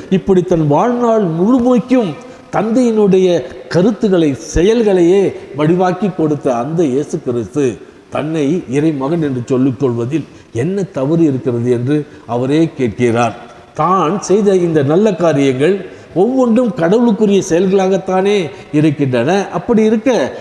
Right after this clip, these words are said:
கடவுளுடைய செயல்களை செய்கின்ற பொழுது நான் ஏன் என்னை இறைமகன் என்று சொல்லக்கூடாது என்று எதிர்கேள்வியை அவர் எழுப்புகிறார். சங்கீதம் எண்பத்தி ஒன்று ஆறாம் வசனத்திலே அழகான ஒரு கருத்து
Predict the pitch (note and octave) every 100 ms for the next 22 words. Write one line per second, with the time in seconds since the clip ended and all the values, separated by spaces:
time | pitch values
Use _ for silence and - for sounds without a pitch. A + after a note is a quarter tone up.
0 | - F3 A3 G#3+ F#3 D3+ - D#3+ G3 F3
1 | E3 C#3+ - - D3+ F3 F3 D#3 C3 C3+
2 | D3 G#3 F3 C3 C3 B2 D3+ G#3 G#3+ C3+
3 | C3+ D3 F#3 G3 - - C#3 E3+ E3+ B2+
4 | C#3 F#3 D#3+ C#3+ B2+ B2 C#3+ E3 D#3 D3
5 | - B2+ B2 - - - C3 D#3+ A#2+ C#3
6 | G#3+ - C#3+ A#2 A#2+ C#3+ - B2 A#2 A#2
7 | A#2 - A#2 A2+ G#2+ - - - - -
8 | - D#3+ E3 D3 B2+ B2+ D3+ D#3+ D3+ C#3
9 | C#3+ B2+ G2+ - - B2+ F3+ E3+ C3 C3
10 | B2+ E3+ D3 D3+ D3+ B2+ C#3+ D#3 E3+ D#3+
11 | C3+ C3 D#3 D#3 C#3